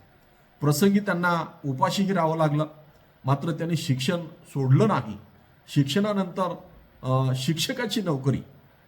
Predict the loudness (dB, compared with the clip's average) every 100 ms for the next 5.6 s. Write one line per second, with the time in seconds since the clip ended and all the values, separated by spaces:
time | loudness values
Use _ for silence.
0 | _ _ _ _ _ _ -14 -8 -6 -6
1 | -10 -4 -2 2 0 0 -2 0 4 4
2 | 2 -2 -4 -8 -12 -20 _ -6 -4 -2
3 | -2 -2 0 0 -2 -12 -20 -6 0 0
4 | 0 -2 -2 -6 -8 -8 -4 -2 2 2
5 | 0 -6 -8 -6 -4 -4